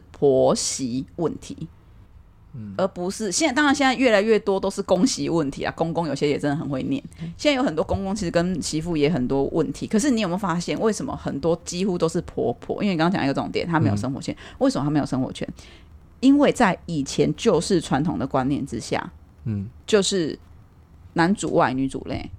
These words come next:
Speaker 1: 所以她都一直，一直看着你们长大，看着她的儿子，看着她的女儿，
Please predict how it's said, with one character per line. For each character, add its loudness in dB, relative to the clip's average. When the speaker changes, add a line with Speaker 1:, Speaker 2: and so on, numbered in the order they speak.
Speaker 1:
所 4
以 0
她 2
都 0
一 2
直， -4
一 0
直 -8
看 0
着 2
你 6
们 6
长 0
大， 4
看 0
着 2
她 0
的 0
儿 2
子， -4
看 0
着 4
她 4
的 4
女 4
儿， -2